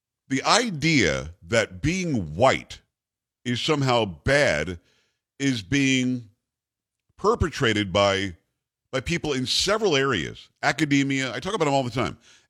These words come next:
Academia, big tech, big media, big music, big Hollywood, big sports. They are perpetrating the idea that if you're white,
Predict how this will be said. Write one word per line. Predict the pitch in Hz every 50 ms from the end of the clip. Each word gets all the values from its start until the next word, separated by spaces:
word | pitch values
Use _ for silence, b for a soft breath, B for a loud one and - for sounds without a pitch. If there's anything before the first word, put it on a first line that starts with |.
| b -
Academia, | 135 147 - 143 131 131 131 127 127 127 123 120 120 120 120 - _ _ _ _
big | - 113 143 139 117
tech, | - 123 113 107 110 107 - - _ _ _ - 95
big | 113 143 139 117
media, | 120 127 123 120 117 110 104 101 104 101 98 b b b b b - 80
big | 135 143 135 120
music, | 113 117 117 117 117 110 120 104 85 80
big | 92 139 139
Hollywood, | 123 117 113 117 113 110 110 101
big | 98 107 92
sports. | - - - 151 156 156 156 - - - b b b b b b
They | 87 104 139 180 214 233
are | 202 170 165 147
perpetrating | - - 170 190 185 - 180 147 - - 147 139 135 127
the | 117 117 117
idea | 113 110 107 101 101 123 123 101 76 67 62 62 - b b b b b
that | - 117 123 113 -
if | 143 143 131 -
you're | 123 120 110 98 92
white, | 87 82 95 127 160 165 127 98 104 98 -